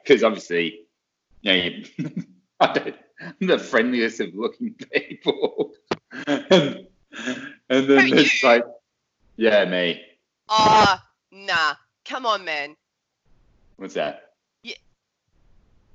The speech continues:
Speaker 2: your, your face completely negates the bald, inked up. I'm sorry, you've got the face of a,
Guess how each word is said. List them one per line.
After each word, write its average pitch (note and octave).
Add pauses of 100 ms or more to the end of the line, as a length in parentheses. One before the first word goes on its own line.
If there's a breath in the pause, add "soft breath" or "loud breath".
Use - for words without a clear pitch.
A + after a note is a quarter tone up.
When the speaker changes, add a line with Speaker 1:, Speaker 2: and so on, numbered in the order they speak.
(140)
Speaker 2:
your, C#4+ (100)
your D4
face B3+
completely A#3
negates F#3+ (120)
the G3
bald, F3+ (440)
inked F#3+
up. F3 (1120)
I'm A3+
sorry, F#3
you've G#3
got B3
the A#3+
face G#3+
of F#3
a, F3+